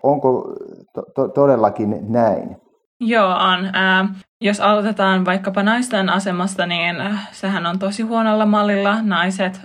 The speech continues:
Speaker 2: tai oikeastaan tytöt ei saa jatkaa opintoja kutosluokan jälkeen. Lisäksi ollaan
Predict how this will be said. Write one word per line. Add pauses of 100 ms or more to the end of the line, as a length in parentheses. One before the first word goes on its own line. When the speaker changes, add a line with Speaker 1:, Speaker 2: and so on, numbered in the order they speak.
Speaker 2:
tai
oikeastaan
tytöt
ei
saa
jatkaa
opintoja
kutosluokan
jälkeen. (420)
Lisäksi
ollaan